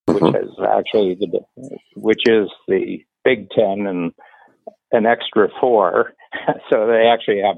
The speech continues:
Speaker 1: fourteen.
Speaker 2: <laughs> Yeah,
Speaker 1: They
Speaker 2: right.
Speaker 1: called off,
Speaker 2: <laughs>
Speaker 1: they called off their co-, college football season.
Speaker 2: Yeah.
Speaker 1: Okay. So here, uh, I'll put the, uh, economics in, um, perspective here. The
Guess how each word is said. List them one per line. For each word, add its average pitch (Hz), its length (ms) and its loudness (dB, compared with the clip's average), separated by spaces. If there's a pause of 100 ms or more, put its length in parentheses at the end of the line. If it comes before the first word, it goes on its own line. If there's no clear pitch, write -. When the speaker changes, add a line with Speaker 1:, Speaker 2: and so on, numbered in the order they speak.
Speaker 1:
fourteen. 104 600 -6
Speaker 2:
<laughs> - 160 2
Yeah, 147 160 4
Speaker 1:
They 127 80 4
Speaker 2:
right. 143 200 4
Speaker 1:
called 131 220 2
off, 123 420 2
Speaker 2:
<laughs> - 220 -4
Speaker 1:
they 139 80 0
called 151 360 2
off 127 320 2
their 113 260 -8 (100)
co-, 123 220 -2 (160)
college 117 320 -6
football 87 420 -4 (100)
season. - 360 -14 (420)
Speaker 2:
Yeah. 110 180 4
Speaker 1:
Okay. 98 180 -6 (760)
So 131 140 4
here, 160 340 2 (320)
uh, 110 60 -10 (160)
I'll 120 240 -2
put 170 140 -4 (200)
the, 101 720 -4
uh, 113 200 0 (120)
economics 127 720 2
in, 90 380 -2
um, 90 400 -4
perspective 92 580 -2 (100)
here. 95 300 -2 (1600)
The 113 200 2